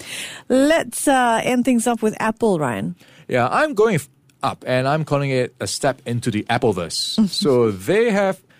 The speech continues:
Speaker 2: been showing off a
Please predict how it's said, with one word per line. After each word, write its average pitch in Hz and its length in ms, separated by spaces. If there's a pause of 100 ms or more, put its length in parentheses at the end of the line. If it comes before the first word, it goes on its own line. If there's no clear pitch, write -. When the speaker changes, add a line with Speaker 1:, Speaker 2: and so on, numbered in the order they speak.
(240)
Speaker 2:
been 180 280
showing 196 500
off 110 380 (320)
a 135 680